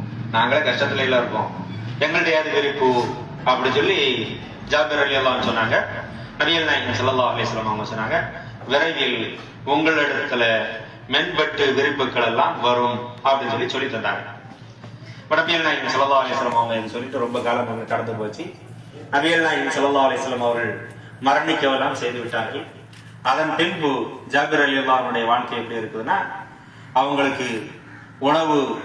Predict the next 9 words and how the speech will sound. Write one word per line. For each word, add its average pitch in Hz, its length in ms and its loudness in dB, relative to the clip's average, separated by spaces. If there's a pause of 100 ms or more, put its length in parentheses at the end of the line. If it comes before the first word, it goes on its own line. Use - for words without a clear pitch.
பரிமாறப்படுகிறது. 135 1000 0 (640)
ஒரு 156 300 4
தடவை 160 320 4
சாப்பிடுறதுக்கு 139 520 2
உணவு 139 300 2
எப்படி 131 220 0
இருக்குன்னா, 131 320 0 (580)
விதவிதமாக 156 800 2
இருக்கிறது. 117 420 -2